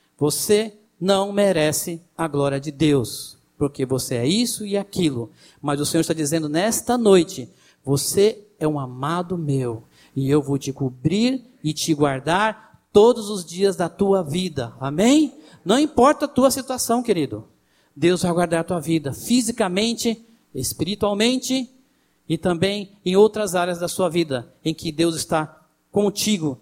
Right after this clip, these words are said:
a cada dia e a cada instante. Os inimigos que impedem o seu milagre, queridos. Eu quero dizer, é, é, falar sobre algo que,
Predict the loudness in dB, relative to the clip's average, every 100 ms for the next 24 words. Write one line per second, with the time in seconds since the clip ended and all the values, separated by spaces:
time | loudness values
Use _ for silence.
0 | -10 -10 -4 -2 0 -2 0 0 -2 _
1 | _ -4 -4 -2 -4 -2 -4 -4 -4 -6
2 | -12 -16 _ _ -8 -2 2 4 2 2
3 | 0 0 0 0 0 0 -2 0 -2 0
4 | 0 0 -4 -4 -4 -4 -8 -14 _ _
5 | _ _ _ _ _ -2 0 -4 0 2
6 | 2 0 0 0 0 2 0 0 0 0
7 | 2 2 2 -2 _ -4 2 2 2 -4
8 | -6 -20 _ -4 -2 -4